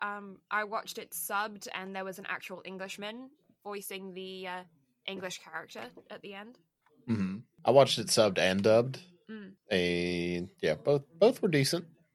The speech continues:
Speaker 1: Mm-hmm.
Speaker 2: I'll give 'em that.
Speaker 1: Um, yeah, I, I mean, visually it did get a little tiring just because of the, like, not from the animation side of things, but because of the,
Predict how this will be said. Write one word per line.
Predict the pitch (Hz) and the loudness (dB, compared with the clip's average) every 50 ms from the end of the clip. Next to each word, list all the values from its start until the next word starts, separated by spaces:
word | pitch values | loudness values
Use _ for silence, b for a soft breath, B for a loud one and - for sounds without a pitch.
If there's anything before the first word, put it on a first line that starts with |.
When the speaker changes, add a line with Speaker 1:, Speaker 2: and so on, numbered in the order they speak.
| _ _ - | _ _ -18
Speaker 1:
Mm-hmm. | 247 226 247 240 | -16 -12 -4 0
Speaker 2:
I'll | 135 135 | 2 6
give | 131 120 85 | 6 6 4
'em | 80 82 | 4 2
that. | 80 80 95 - 170 - - _ _ - - | 2 2 2 0 -2 -10 -20 _ _ -12 -10
Speaker 1:
Um, | 220 220 220 220 220 220 214 214 220 262 _ - | -8 -8 -8 -8 -10 -12 -16 -18 -20 _ _ -10
yeah, | - 302 320 302 240 - - | -4 2 4 4 4 4 2
I, | - 294 320 294 - - | 0 0 0 -4 -2 0
I | 277 285 | 0 0
mean, | 302 320 330 330 320 311 285 277 - - | -2 -4 -8 -10 -12 -12 -14 -14 -8 -4
visually | 311 349 311 320 359 339 320 320 302 285 - | -4 -4 -4 -4 -6 -4 -4 -2 -2 -4 -2
it | - 254 240 - | -4 -4 -6 -4
did | - 254 247 254 262 - - _ - | 0 0 0 0 0 -4 -12 _ -12
get | - 254 247 | -8 -6 -6
a | 247 247 | -6 -6
little | 226 247 240 240 | -8 -8 -8 -8
tiring | 240 - - 226 226 226 226 233 226 214 | -10 -6 -4 -4 -4 -4 -6 -8 -10 -12
just | - 220 214 - - | -14 -12 -14 -14 -14
because | 220 - - 214 202 185 | -16 -14 -14 -12 -12 -12
of | 220 208 196 | -12 -14 -14
the, | 196 208 202 202 196 196 190 185 - - | -12 -12 -12 -10 -10 -12 -14 -16 -14 -8
like, | 202 214 196 190 - - | -6 -6 -6 -6 -10 -10
not | 220 233 233 233 - | -6 -6 -6 -6 -8
from | - 220 208 | -12 -14 -12
the | - - | -10 -10
animation | 180 185 175 175 175 196 - 214 208 185 | -10 -10 -8 -10 -10 -10 -12 -16 -14 -14
side | - 190 185 196 | -12 -12 -12 -12
of | 190 | -12
things, | - - 185 196 190 - | -12 -12 -12 -12 -12 -14
but | - 196 190 | -12 -14 -14
because | - 202 - 247 240 226 | -14 -14 -14 -12 -10 -10
of | 208 185 | -10 -8
the, | 190 180 175 170 170 - | -8 -8 -8 -8 -10 -14